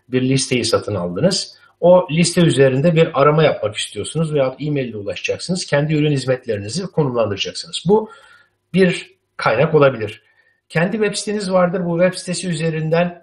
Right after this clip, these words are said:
bilgi formu doldurmuştur, ilgileniyordur. Bu başka bir kaynak olacaktır. Ee, yine sizin ara santralı şirketinize telefonla aramıştır.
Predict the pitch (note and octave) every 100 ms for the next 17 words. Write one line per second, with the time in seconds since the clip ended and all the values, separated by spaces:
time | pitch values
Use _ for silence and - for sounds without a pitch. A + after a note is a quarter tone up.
0 | _ A#2 A#2+ D#3 E3+ E3 C#3 B2+ A#2+ A2
1 | G#2+ A2 G2+ - D#3+ A2+ B2 A2+ A2+ G#2+
2 | F#2 D3 C3+ D#3+ E3+ - - G#2 - A2
3 | G2+ F#2+ F2+ F2 F2 F2 - - - G3
4 | - - - - - _ - C3 B2+ B2
5 | A#2+ A2 A2 G#2 G#2+ C3+ F#3+ G3+ F#3 -
6 | - _ _ _ _ _ _ - G3 G3+
7 | F#3+ G3 F3+ D#3 C3+ C3 C#3+ D#3 D3 D#3
8 | D#3 D3+ D#3 D#3 - C#3 C3+ D#3+ C3 G#2+
9 | G#2+ G#2+ - F3+